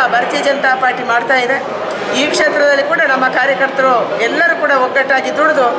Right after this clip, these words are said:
ಆ, ಬಹಳ, ಆ, ಒಂದು ರೀತಿಯ ಭಾರಿ ಅಂತರದಿಂದ ಈ ಕ್ಷೇತ್ರವನ್ನ ಗೆಲ್ಲುವಂತ ಎಲ್ಲ ಸೂಚನೆಗಳು ಕೂಡ ಕಾಣ್ತಾ ಇದೆ.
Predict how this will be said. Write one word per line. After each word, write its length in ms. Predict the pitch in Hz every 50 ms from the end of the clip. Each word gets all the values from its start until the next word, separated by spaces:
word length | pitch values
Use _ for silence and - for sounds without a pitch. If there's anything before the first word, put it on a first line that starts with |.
| - - - - - - - - - -
ಆ, 200 | 226 233 233 226 220 220 - -
ಬಹಳ, 340 | 220 233 240 254 269 285 294 294 302 294 285 277 277 269 - 240
ಆ, 200 | 240 240 240 233
ಒಂದು 320 | 226 240 247 247 262 277 285
ರೀತಿಯ 360 | 285 285 277 277 294 285 285 277 262 247 233 - - - - - - - - - 220
ಭಾರಿ 260 | 220 247 269 294 339
ಅಂತರದಿಂದ 680 | 370 370 359 320 294 - 320 302 302 294 294 277 277 294
ಈ 200 | 294 269 269 269
ಕ್ಷೇತ್ರವನ್ನ 540 | - - 277 277 277 277 277 269 262 262 254 254
ಗೆಲ್ಲುವಂತ 400 | 254 254 254 254 269 269 262 262
ಎಲ್ಲ 320 | 269 247 240 262 277 320 330
ಸೂಚನೆಗಳು 540 | 320 - 294 - - 294 269 262 254 247 247
ಕೂಡ 160 | 262 262 247
ಕಾಣ್ತಾ 380 | 240 - 240 226 - - 254
ಇದೆ. 160 | 247 247 269